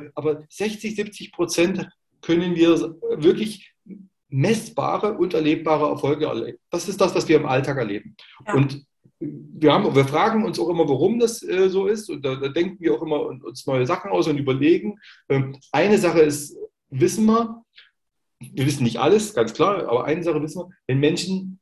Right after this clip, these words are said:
Speaker 1: das Gehirn umbauen wollen, geht das über den Körper, nicht über, das ist keine Verhaltenstherapie, wir sind das Gegenteil von Verhaltenstherapie. Wir kommen über den Körper. Das neudeutsche LinkedIn wunderbar wird, ist Embodiment. Wie
Speaker 2: Mhm.
Speaker 1: entwickelt sich denn das Gehirn? Wie entwickelt sich das Gehirn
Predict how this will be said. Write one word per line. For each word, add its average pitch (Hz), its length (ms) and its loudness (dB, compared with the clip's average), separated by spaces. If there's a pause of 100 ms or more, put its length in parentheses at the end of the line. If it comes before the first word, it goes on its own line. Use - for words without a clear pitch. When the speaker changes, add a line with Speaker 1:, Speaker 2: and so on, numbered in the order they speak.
Speaker 1:
das 131 140 -8
Gehirn 165 300 0
umbauen 170 420 2
wollen, 151 300 2
geht 143 160 -4
das 147 100 -4
über 135 160 -4
den 127 160 -10
Körper, 135 380 2
nicht 196 180 -2
über, 202 160 0
das 147 120 2
ist 170 200 -4
keine 226 260 0
Verhaltenstherapie, 165 680 -2
wir 143 60 -4
sind 156 100 -6
das 143 160 -6
Gegenteil 180 480 -2
von 165 180 -4
Verhaltenstherapie. 147 800 -2 (800)
Wir 120 100 -4
kommen 160 180 0
über 156 160 0
den 147 160 0
Körper. 156 460 2
Das - 240 -20 (160)
neudeutsche 165 500 4
LinkedIn 151 500 -2
wunderbar 165 440 -2
wird, 160 160 -4
ist 147 140 -6
Embodiment. 123 680 -2 (1080)
Wie 233 180 -4
Speaker 2:
Mhm. 202 80 -2
Speaker 1:
entwickelt - 300 -6
sich 160 160 -14
denn 123 120 -8
das 113 200 -8
Gehirn? 208 480 -4 (200)
Wie 147 120 -2
entwickelt 214 400 2
sich 214 80 6
das 180 120 2
Gehirn 208 520 0